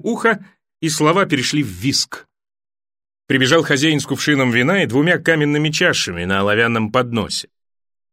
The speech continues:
Сандер поднес кувшин ко рту, и мускулы у него на шее пришли в движение.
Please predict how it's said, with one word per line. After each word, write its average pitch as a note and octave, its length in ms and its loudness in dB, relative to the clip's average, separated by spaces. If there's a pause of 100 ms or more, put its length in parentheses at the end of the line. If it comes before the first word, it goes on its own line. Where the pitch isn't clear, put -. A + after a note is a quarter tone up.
(140)
Сандер F#3+ 420 2
поднес F3 360 2
кувшин D#3 340 -2
ко C3 140 2
рту, G3 260 -2
и B2+ 140 2
мускулы F3 420 0
у D3 80 2
него E3 220 0
на D3+ 100 0
шее D3+ 300 -2
пришли C3+ 340 -4
в C3 60 -4
движение. A#2 720 -2